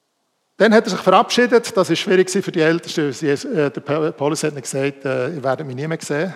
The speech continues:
Also das wird jetzt der definitive, also nie mehr hier auf der Welt, wird der definitive Abschied sein, das hat sie sehr bewegt. Dann lesen wir den Epheserbrief. Äh, jetzt da,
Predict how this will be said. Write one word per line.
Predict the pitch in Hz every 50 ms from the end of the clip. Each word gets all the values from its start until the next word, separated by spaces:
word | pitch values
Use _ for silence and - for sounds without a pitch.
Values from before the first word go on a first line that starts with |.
| 147 175
Also | 135 120 127
das | 123 127 120 -
wird | 135 127 127 - -
jetzt | 120 - - -
der | 117
definitive, | 131 131 - 143 139 135 - 143 - - 139 - -
also | 123 117 -
nie | 117 117 117 120
mehr | 117 113 92
hier | - - 127 131
auf | 127 - -
der | 123 113
Welt, | 135 160 175 170 170 -
wird | 139 131 -
der | 123
definitive | - 131 120 139 131 123 123 - 131 120
Abschied | 117 131 - - - 135 - -
sein, | - 127 120
das | 123 113 -
hat | 113 - -
sie | 117
sehr | - - 120 117 113 - - - - - _ -
bewegt. | - 113 139 165 - - - - - - - - - - - - - - - - - - - - - _ _ _ _ _ _
Dann | 185 202 240 247
lesen | 226 185 196 196 - 202 202
wir | 196
den | 196 180 165
Epheserbrief. | 170 165 151 156 160 - 180 147 143 135 120 107 - - - - - - _ _ _ _ _ _ _ _ _ _ _ _ _ _ _ _ _ - - -
Äh, | 139 135 135 139 139 139 131 - - - -
jetzt | 180 175 - - -
da, | 147 151 143 120